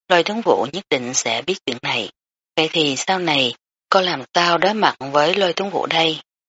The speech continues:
"Được, đồng ý." Thiên Đạo Thù Cần khẽ thở dài nhẹ nhõm. Rút từ trong ví ra một cái U S B, ném cho Lệnh Tử Tình nói. "Trong này là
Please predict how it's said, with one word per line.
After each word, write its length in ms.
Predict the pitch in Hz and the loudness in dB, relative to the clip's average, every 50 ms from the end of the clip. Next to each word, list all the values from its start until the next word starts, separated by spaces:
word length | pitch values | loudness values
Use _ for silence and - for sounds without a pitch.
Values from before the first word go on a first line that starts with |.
| _ _ _ _ _ _ _ _ _ _ _ - | _ _ _ _ _ _ _ _ _ _ _ -2
"Được, 240 | 156 147 139 131 - _ _ _ - | 2 2 2 2 0 _ _ _ 2
đồng 200 | 160 143 131 - | 2 2 2 2
ý." 280 | - 143 156 180 220 233 _ _ _ _ _ _ _ _ _ _ _ _ _ - | 0 0 0 0 -2 -4 _ _ _ _ _ _ _ _ _ _ _ _ _ -4
Thiên 140 | - 220 214 | -2 0 4
Đạo 160 | 180 151 139 | 4 4 4
Thù 180 | - - 147 135 - | 4 0 -2 0 2
Cần 320 | - 143 135 135 127 123 - | 2 2 2 0 -2 -4 -2
khẽ 200 | - 139 135 - | 0 0 0 0
thở 80 | - 131 151 | -2 -2 0
dài 200 | 151 156 147 135 | 0 0 0 0
nhẹ 180 | 123 120 117 120 | -2 -4 -4 -4
nhõm. 420 | 139 147 123 113 - - 147 185 202 _ _ _ _ _ _ _ _ _ _ _ _ _ _ _ - | -4 -2 -2 -2 -2 -4 -6 -8 -12 _ _ _ _ _ _ _ _ _ _ _ _ _ _ _ -2
Rút 180 | - 196 220 233 247 208 | 2 2 4 4 2 0
từ 120 | - 147 123 - | 0 0 0 2
trong 180 | 165 165 165 160 | 0 0 -2 0
ví 160 | - 160 180 196 | -2 0 0 2
ra 320 | - 185 175 165 165 160 | 2 2 2 2 0 0
một 220 | 156 147 117 - 131 135 135 - | 2 2 2 2 0 -6 -6 -2
cái 200 | - 156 180 180 170 170 | -2 -2 -2 0 0 2
U 60 | - | 2
S 140 | - - - _ - | 2 0 -2 _ -2
B, 60 | 160 160 156 156 156 156 _ _ _ _ _ _ - | 0 0 0 0 -2 -6 _ _ _ _ _ _ -4
ném 300 | 165 156 156 165 190 196 | -2 -2 -2 -2 -2 -2
cho 180 | - 180 165 | 0 0 0
Lệnh 160 | 151 127 120 - | 0 -2 -2 -2
Tử 140 | - 127 135 - | -2 -4 -2 -2
Tình 200 | - 147 127 117 | -2 -2 -2 -2
nói. 340 | 113 113 113 123 156 190 202 - _ _ _ _ _ _ _ _ _ _ _ _ _ _ _ _ _ - | -4 -4 -2 -2 -2 -2 -4 -6 _ _ _ _ _ _ _ _ _ _ _ _ _ _ _ _ _ 0
"Trong 220 | - 190 180 180 | 2 2 2 2
này 300 | 170 156 139 131 127 123 | 2 2 2 0 -2 -4
là 220 | 131 139 135 127 | -2 -2 -2 -2